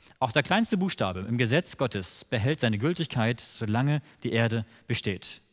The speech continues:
Wenn jemand auch nur den geringsten Befehl Gottes für ungültig erklärt oder andere dazu verleitet, der wird in Gottes Reich keine Rolle spielen.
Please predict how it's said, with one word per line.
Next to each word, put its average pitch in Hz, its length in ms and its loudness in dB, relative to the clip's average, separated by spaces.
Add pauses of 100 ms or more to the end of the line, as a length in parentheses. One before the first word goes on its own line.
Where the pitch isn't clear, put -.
(580)
Wenn 143 120 4
jemand 180 240 6
auch 180 100 4
nur 190 280 4 (140)
den 147 140 2
geringsten 185 580 4
Befehl 254 480 2
Gottes 170 400 2
für - 160 0
ungültig 175 540 4
erklärt 98 520 -4 (300)
oder 139 240 6
andere 202 320 4
dazu 139 220 4
verleitet, 135 840 2 (500)
der 160 160 6
wird 196 160 4
in 139 160 0
Gottes 143 300 -4
Reich 98 420 -2
keine 127 240 2
Rolle 98 200 -2
spielen. 101 420 -10